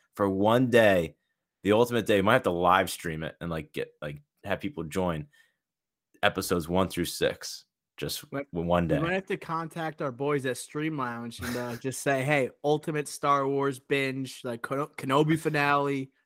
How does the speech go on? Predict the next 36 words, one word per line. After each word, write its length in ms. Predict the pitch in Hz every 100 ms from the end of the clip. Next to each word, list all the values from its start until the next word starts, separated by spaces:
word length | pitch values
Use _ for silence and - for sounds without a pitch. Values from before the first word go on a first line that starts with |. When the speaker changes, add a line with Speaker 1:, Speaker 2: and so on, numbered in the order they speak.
| _
Speaker 2:
right? 160 | 127 127
What 140 | 131
we're 80 | 131
gonna 180 | 131 123
do. 380 | 151 156 151 - _ _ _ _ _
Wanna 300 | 139 139 139
join 340 | 127 147 151 147
us, 240 | 147 - 147
episodes 440 | 139 - 139 127
one 240 | 139 151
through 220 | 147 147 135
three." 340 | - 143 123
If 140 | 117
you 160 | 160 180
are 80 | 190
interested 680 | 202 202 233 208 - 196 170
in 120 | 160
us 180 | 156 143
doing 400 | 123 170 180 131
that 280 | 120 117 127
and 140 | 131
watching 440 | 127 135 143 160
along 320 | 143 143 143 143
with 260 | 135 131
us, 300 | 135 127 - - _ _
contributing 500 | 151 139 156 147 143
to 80 | 135
conversation 1040 | - 139 131 131 - 135 131 131 131 123 - _ _ _ _ _
on 140 | 127
Stream 340 | 123 - 175 165
Lounge, 280 | 127 123 123
where 100 | 127
we 80 |
did 200 | 123 123
Thor 200 | - 139
Ragnarok, 720 | 127 135 131 123 120 113 107